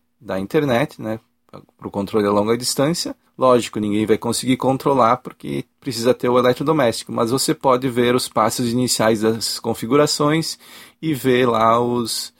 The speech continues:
os dispositivos já que eles oferecem, como ar-condicionado, geladeira, et cetera. Já o jogo Wings of Fire pra Gear S, o jogo pode ser também rodado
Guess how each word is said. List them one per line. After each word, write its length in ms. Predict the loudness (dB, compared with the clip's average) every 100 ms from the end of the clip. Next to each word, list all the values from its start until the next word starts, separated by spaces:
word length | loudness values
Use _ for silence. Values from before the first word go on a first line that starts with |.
| _ _ -12
os 200 | -10 -6
dispositivos 800 | -6 -2 -2 -2 -4 -2 0 0
já 160 | 0 0
que 120 | -2
eles 180 | -2 -2
oferecem, 540 | -2 0 2 0 -6
como 220 | -6 -2
ar-condicionado, 880 | -2 -2 -6 -6 -2 2 2 0 -2
geladeira, 600 | -8 -6 0 2 2 -2
et 100 | -6
cetera. 420 | -6 -8 -8 _ _ -14
Já 240 | 0 2 4
o 120 | 2
jogo 560 | 2 4 2 0 -4 -4 _ -10
Wings 340 | -4 -4 0
of 160 | 0 0
Fire 440 | 0 2 0 -4 -14 _ _ _ -10
pra 360 | -4 0 -2
Gear 320 | -2 0 2 4
S, 460 | 2 0 -4 -8 _ _ _ _ _ _ _
o 120 | -6 0
jogo 280 | 2 2
pode 220 | 2 0 2
ser 220 | 0 0
também 240 | 0 2
rodado 600 | 2 4 4 2 -2 -6